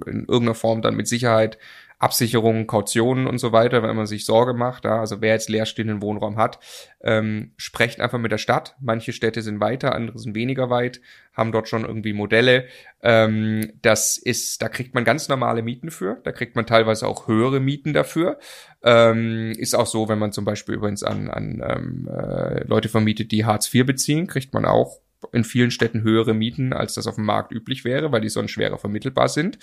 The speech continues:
Ähm, hat man teilweise auch mal mehr Ärger, wenn man aber weiß, wie das Modell funktioniert, aber auch weniger. Ähm, und hier, was, was, was, was eigentlich mein Appell ist,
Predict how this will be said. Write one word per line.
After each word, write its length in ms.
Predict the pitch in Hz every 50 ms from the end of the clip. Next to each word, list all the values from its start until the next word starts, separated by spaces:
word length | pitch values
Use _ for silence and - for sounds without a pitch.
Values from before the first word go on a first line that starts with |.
| - - - - - 156 139 _ -
Ähm, 720 | 117 120 117 117 113 113 113 113 113 113 113 110 107 107 -
hat 180 | - 107 -
man 140 | 117 110 107
teilweise 480 | - 110 107 107 110 107 101 - - -
auch 120 | - 123
mal 200 | 117 101 101 101
mehr 340 | 101 101 107 110 117 127 110
Ärger, 460 | 117 123 127 139 147 170 202 220 208
wenn 140 | 139 123 110
man 120 | 107 104
aber 200 | 107 - 110 98
weiß, 240 | 101 101 107 - -
wie 40 | 101
das 160 | 104 104 -
Modell 220 | 110 98 104 107
funktioniert, 320 | 110 123 117 107 104 101 98
aber 100 | 95 95
auch 80 | 101
weniger. 420 | 107 104 110 117 131 143 156 180 - - - - - - - - -
Ähm, 500 | 117 117 117 117 117 117 117 117 113 113 _ _ - _ _ _ _ _
und 160 | - 120 120
hier, 300 | 107 104 120 131 143 147
was, 200 | 135 120 - -
was, 280 | - 113 113 - - 107
was, 240 | 110 107 - - -
was 180 | 107 107 -
eigentlich 240 | - 113 110 117 117
mein 140 | 120 107 104
Appell 320 | 104 104 - 113 107 113
ist, 280 | 127 123 123 - - -